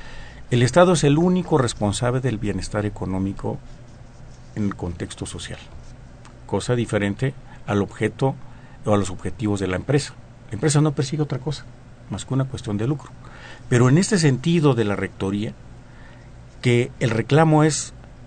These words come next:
precisamente, se le dotó al Estado con toda una serie de instrumentos jurídicos a partir de la Constitución y a partir de otros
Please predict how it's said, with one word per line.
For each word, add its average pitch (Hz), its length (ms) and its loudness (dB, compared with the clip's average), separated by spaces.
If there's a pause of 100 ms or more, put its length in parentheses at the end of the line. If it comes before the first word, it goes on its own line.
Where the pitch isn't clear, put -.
precisamente, 135 800 2 (260)
se - 180 -2
le 107 120 4
dotó 110 320 6
al 202 100 6
Estado 123 360 2 (960)
con 107 180 0
toda 170 140 4
una 175 100 6
serie 160 200 2
de 139 60 4
instrumentos 131 640 2
jurídicos 131 440 -2
a - 40 -4
partir - 380 -4
de 143 80 4
la 120 120 2
Constitución 101 600 -6 (580)
y 110 60 0
a 104 80 0
partir 139 340 0
de 143 60 4
otros 127 360 0